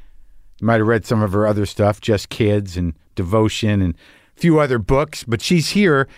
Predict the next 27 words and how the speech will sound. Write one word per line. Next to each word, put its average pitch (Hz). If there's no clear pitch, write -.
and 139
I've 156
been 165
wanting 170
to -
talk 180
to 131
her 113
for 117
a 113
while. 123
And, 127
uh, 127
she's 135
here. 139
I 160
am 165
her 147
first 156
Zoom 151
interview. 117
I 156
was 180
her 170
first 190
Zoom 190
call. 92